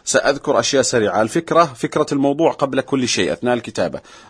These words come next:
الأستاذ فهد الأحمدي في الحلقة الماضية تكلم عن فكرة في المقال، نحن نقول الفكرة حتى في الخطبة. الفكرة ينبغي أن تكون قوية. إذا جمعت الفكرة، اجمع العناصر الكثيرة لها. اجمع العناصر. فكرتك، خطبتك القادمة على سبيل المثال، مثلًا خلينا نقول عن،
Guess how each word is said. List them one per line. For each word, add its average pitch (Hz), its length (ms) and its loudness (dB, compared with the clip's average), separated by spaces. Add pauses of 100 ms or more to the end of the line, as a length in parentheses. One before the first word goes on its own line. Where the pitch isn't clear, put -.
(120)
الأستاذ 104 360 0
فهد 139 200 2
الأحمدي 139 320 0
في 127 60 -6
الحلقة 139 260 -2
الماضية 139 240 2
تكلم 135 320 -2
عن 127 80 2
فكرة 143 280 -4
في 135 80 -4
المقال، 139 360 2
نحن 127 160 -2
نقول 127 260 -2
الفكرة 151 440 -2
حتى 151 360 -4
في - 80 -6
الخطبة. 127 400 -4 (640)
الفكرة 139 640 4
ينبغي 143 400 4
أن 139 80 -2
تكون 143 320 0
قوية. 87 520 -2
إذا 110 200 2
جمعت 139 360 0
الفكرة، 143 340 0
اجمع 143 340 2
العناصر 151 460 2
الكثيرة 151 460 0
لها. 117 260 2 (840)
اجمع 135 400 6
العناصر. 95 520 0
فكرتك، 147 520 -2
خطبتك 151 480 -2
القادمة 143 460 2
على 139 200 4
سبيل 143 340 -2
المثال، 135 460 2
مثلًا 151 440 0
خلينا 139 380 -2
نقول 139 280 0
عن، 143 280 2